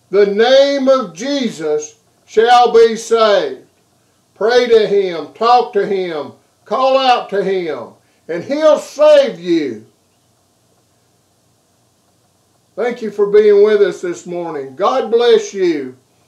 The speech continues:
and have a wonderful day as we reflect on the testimony of this man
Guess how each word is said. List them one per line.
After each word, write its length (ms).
and 160
have 580
a 120
wonderful 760
day 580
as 220
we 160
reflect 960
on 220
the 180
testimony 1000
of 180
this 300
man 640